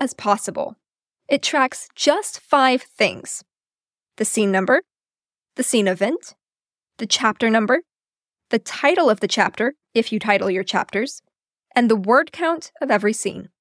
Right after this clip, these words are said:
If you've never made a spreadsheet for a novel before, this scene list spreadsheet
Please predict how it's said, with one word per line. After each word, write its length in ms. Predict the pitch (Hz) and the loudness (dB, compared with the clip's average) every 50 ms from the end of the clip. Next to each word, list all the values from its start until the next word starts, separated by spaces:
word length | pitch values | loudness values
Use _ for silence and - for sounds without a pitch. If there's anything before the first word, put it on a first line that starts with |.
| _ _ _ _ _ _ _ _ _ _ _ _ _ _ _ _ _ _ | _ _ _ _ _ _ _ _ _ _ _ _ _ _ _ _ _ _
If 160 | - 254 - | -2 2 2
you've 160 | 285 277 269 | 2 2 4
never 320 | 262 262 269 285 294 349 359 | 4 4 4 4 2 2 2
made 180 | 330 330 294 | 2 2 0
a 40 | 320 | 0
spreadsheet 560 | - - - - 220 208 - - 247 240 - | -2 -4 0 0 2 2 2 -2 -4 -6 -4
for 140 | - 240 220 | -2 -2 0
a 40 | 208 | 2
novel 300 | 196 190 196 196 220 233 | 2 2 2 2 2 0
before, 480 | 277 302 - - 196 190 185 190 185 - _ _ _ _ _ - | 0 -2 -2 -2 -2 -2 -2 -2 -4 -8 _ _ _ _ _ 0
this 200 | 247 330 403 - | 0 0 0 -2
scene 520 | - - - - - - 285 285 285 285 | -6 -8 -8 -10 -6 -2 0 0 2 2
list 180 | 277 285 - - | 2 0 -2 -6
spreadsheet 600 | - - - 240 233 233 - - 285 320 - | -10 -2 0 0 0 0 -2 -4 -4 -6 -8